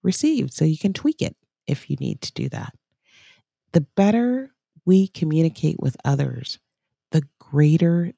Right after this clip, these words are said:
the positive impact we can have with those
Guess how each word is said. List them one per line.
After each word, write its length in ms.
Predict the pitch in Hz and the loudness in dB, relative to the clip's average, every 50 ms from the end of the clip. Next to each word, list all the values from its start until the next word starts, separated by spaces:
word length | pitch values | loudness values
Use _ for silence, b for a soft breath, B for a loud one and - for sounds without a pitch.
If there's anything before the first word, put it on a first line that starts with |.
| _ _ _ | _ _ _
the 120 | - 135 - - | -8 -8 -8 -12
positive 760 | - - - 131 147 151 - 151 135 147 147 147 139 131 - - _ _ _ _ - | -12 -8 -2 0 0 0 -2 -2 0 2 2 2 2 0 -6 -14 _ _ _ _ 0
impact 680 | 147 151 156 147 - - - - - - 143 - - - _ _ _ _ _ _ _ _ - | 0 0 0 -2 -6 -6 -4 -4 -4 -4 -8 -12 -20 -20 _ _ _ _ _ _ _ _ -8
we 260 | 131 131 143 139 147 | -2 0 2 2 2
can 200 | - - - 123 | 0 -4 -6 -6
have 600 | - - - 65 65 64 58 - - - - _ _ _ _ _ _ _ _ - | -6 -6 -4 -4 -2 -2 -4 -6 -8 -10 -14 _ _ _ _ _ _ _ _ -4
with 160 | 139 131 - | -4 -2 -2
those 280 | - 127 123 127 - | -2 -2 -2 -2 -4